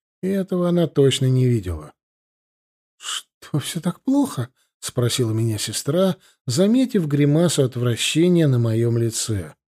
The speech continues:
«Не буду тебе ничего говорить. Лучше один раз увидеть, чем сто раз услышать. Но мой тебе совет: ищи подходы к Кире». «А там не надо ничего искать»,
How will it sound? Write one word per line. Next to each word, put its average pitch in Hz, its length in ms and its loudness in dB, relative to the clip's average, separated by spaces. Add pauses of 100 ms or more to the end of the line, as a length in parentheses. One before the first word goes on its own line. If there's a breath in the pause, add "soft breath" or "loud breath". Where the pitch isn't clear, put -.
(680)
«Не 156 180 0
буду 131 280 -2
тебе 151 280 0
ничего 147 400 0
говорить. 143 600 0
Лучше 170 400 -2
один 170 220 2
раз 175 260 0
увидеть, 165 460 2
чем 113 280 -2
сто 151 260 -2
раз 139 260 0
услышать. 110 680 -4 (540)
Но 156 180 2
мой 165 200 4
тебе 185 240 0
совет: 147 440 0
ищи 127 300 -4
подходы 127 640 -2
к - 160 -16 (120)
Кире». 101 480 -4 (280)
«А 107 200 0
там 113 280 0
не 120 140 2
надо 120 340 0
ничего 254 580 2
искать», - 520 -2